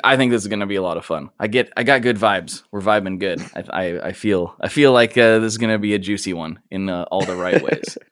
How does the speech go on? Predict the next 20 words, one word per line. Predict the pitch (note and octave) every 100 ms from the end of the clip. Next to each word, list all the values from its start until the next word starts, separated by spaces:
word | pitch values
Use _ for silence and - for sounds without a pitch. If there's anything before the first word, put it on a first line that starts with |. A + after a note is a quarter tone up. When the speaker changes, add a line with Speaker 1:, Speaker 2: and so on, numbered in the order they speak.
| _ _ _ _ -
Speaker 1:
But | F#2+ - _ - - -
I | C#3
do | D3+ G#3+
have | A#3
to, | F#3 C#3 A#2+ -
I |
do | D3 A#3
have | C4+
to | F3
tell | - G#3
you | D#3+ A#2
something, | A2 F2+ E2+ D#2 - _ _
which | A2 -
this | A#2 B2+
might | C#3 E3 E3
sound | - E3 C#3+ C3+ -
a |
little | A#2+ C3+ C#3+
bit | C3+ -
strange, | - B2 G2+ C#2+ D#2